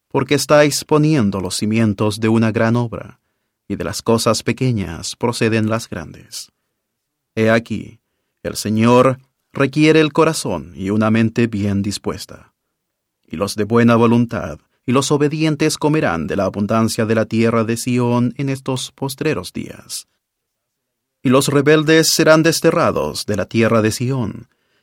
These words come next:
y serán expulsados y no heredarán la tierra.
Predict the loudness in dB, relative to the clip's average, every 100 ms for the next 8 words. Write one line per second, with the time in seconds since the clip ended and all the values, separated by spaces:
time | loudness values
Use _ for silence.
0 | -20 -12 0 4 6 4 2 0 0 4
1 | 6 6 6 4 0 2 2 4 2 2
2 | 0 -4 -4 -6 -4 -4 -4 -10 -18